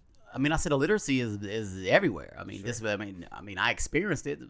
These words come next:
Speaker 1: firsthand, so why shouldn't I be able to talk about it? And that's one of the things that always made me, when I first started doing it, I said, "Are these people gonna, is something gonna be relatable to these people?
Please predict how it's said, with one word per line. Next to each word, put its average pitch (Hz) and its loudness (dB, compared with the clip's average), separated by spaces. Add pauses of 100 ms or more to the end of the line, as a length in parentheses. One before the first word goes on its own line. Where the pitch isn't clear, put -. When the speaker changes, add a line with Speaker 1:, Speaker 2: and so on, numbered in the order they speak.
Speaker 1:
firsthand, 143 0
so 117 0
why 117 2
shouldn't 113 -6
I 104 -6
be 104 -6
able 104 -8
to - -20
talk 113 2
about 90 -8
it? - -8
And 127 0
that's 165 4
one 147 -6
of 131 -6
the - -20
things 135 -2
that 117 -8 (240)
always 127 6
made 120 -2
me, 117 -10
when 113 -6
I 110 -4
first 131 -6
started 104 -2
doing 131 -4
it, - -2
I 113 -2
said, 104 -8
"Are 123 -2
these 156 -6
people 110 -6
gonna, 110 -6
is 104 -8
something 131 -6
gonna 113 -6
be 107 -6
relatable 101 -6
to - -12
these 80 -16
people? - -16